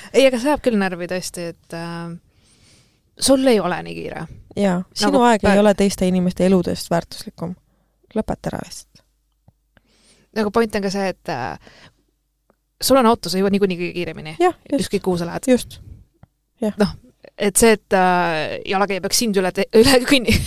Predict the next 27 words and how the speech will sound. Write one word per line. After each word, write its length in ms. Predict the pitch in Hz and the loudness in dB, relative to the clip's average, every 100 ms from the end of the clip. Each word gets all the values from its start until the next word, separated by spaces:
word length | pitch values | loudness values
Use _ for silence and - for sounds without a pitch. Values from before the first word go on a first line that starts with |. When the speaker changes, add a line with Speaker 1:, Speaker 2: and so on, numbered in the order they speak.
| - - | -8 -6
Speaker 1:
üle 160 | - 254 | 2 2
käia 160 | 208 202 | 4 4
raja 160 | 208 | 4
Speaker 2:
Mhm. 80 | 190 | 2
Speaker 1:
laskma 260 | 208 - 180 | -2 -4 -4
on 80 | |
nagu, 300 | 170 175 185 - _ - - - - | -4 -6 -6 -8 _ -18 -14 -12 0
mingid 260 | 240 302 247 | 2 4 4
hetked 160 | 262 202 | 4 4
ma 80 | 190 | 4
olen 80 | |
lihtsalt 180 | 185 202 185 | 2 2 0
olnud, 80 | |
et 120 | 165 - | -2 -4
see 140 | 208 | -2
on 140 | 196 | 0
nii 100 | 185 | 0
absurdne. 420 | 156 - 180 139 156 _ - | -4 -6 -10 -8 -12 _ -4
Speaker 2:
Ongi. 300 | 233 190 180 - _ _ _ - | -2 0 -2 -6 _ _ _ -16
Speaker 1:
Et 140 | 175 _ - _ _ _ _ _ - | -16 _ -20 _ _ _ _ _ -20
ma 140 | - 165 | -12 -10
lihtsalt 200 | 165 - | -8 -8
ei 20 | |
saa 120 | 175 170 | -6 -4
aru 160 | 175 | -4
nagu. 180 | 175 269 | -4 -2
Speaker 2:
Mhm. 120 | 320 | -4